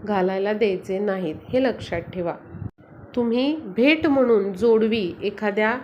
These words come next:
महिलेला देऊ शकता, पण तुम्ही वापरलेले अलंकार जे असतात ते आपल्याला दुसऱ्यांना चुकूनही द्यायचे नाहीत, हे लक्षात ठेवा. माहिती आवडली असेल तर जास्तीत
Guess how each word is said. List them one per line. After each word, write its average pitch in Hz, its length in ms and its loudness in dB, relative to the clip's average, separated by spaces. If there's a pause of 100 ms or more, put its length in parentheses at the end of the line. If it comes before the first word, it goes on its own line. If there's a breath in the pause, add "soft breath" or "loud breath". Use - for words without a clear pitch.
(320 loud breath)
महिलेला 220 440 2
देऊ 240 240 2
शकता, 240 360 -2
पण 220 160 -2
तुम्ही 262 420 2
वापरलेले 220 680 2 (100)
अलंकार 214 480 2
जे 196 140 -2
असतात 190 280 0 (180)
ते 285 280 2
आपल्याला 180 400 0 (640 loud breath)
दुसऱ्यांना 214 640 2
चुकूनही 214 760 0
द्यायचे 190 460 0
नाहीत, 208 380 0 (100)
हे 240 120 2
लक्षात 175 320 -2
ठेवा. 180 340 -2 (460 loud breath)
माहिती 208 340 -2
आवडली 196 400 2
असेल 196 400 -2
तर 190 100 -2
जास्तीत 185 480 -2